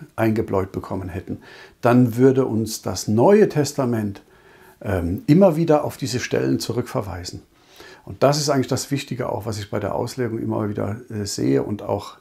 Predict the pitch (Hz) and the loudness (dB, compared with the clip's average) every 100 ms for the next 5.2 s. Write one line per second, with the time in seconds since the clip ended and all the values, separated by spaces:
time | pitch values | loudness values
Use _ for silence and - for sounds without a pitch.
0 | _ - _ 113 85 - 131 135 - 127 | _ -20 _ -10 -8 0 2 2 0 0
1 | 120 - 127 117 - 127 113 110 - 123 | -2 0 -2 -2 -6 -6 -6 -6 -4 -4
2 | 117 107 120 117 117 113 107 113 104 - | -4 -4 -4 -4 -4 -4 -6 -6 -8 -10
3 | - - - _ 113 147 151 143 - 127 | -20 -20 -20 _ 4 4 2 -4 -4 -2
4 | 120 120 123 131 117 107 90 110 110 123 | 2 2 0 -4 -2 -2 -2 -4 -2 -2
5 | 110 104 | -2 -4